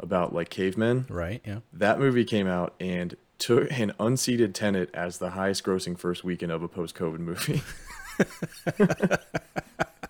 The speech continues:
Speaker 1: Croods.
Speaker 2: Oh, jeez.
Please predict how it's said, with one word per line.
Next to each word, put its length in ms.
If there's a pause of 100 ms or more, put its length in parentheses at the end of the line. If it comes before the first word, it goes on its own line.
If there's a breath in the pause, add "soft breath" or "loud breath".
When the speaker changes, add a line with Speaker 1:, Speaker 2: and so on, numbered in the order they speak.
(640 loud breath)
Speaker 1:
Croods. 960 (380 loud breath)
Speaker 2:
Oh, 320
jeez. 480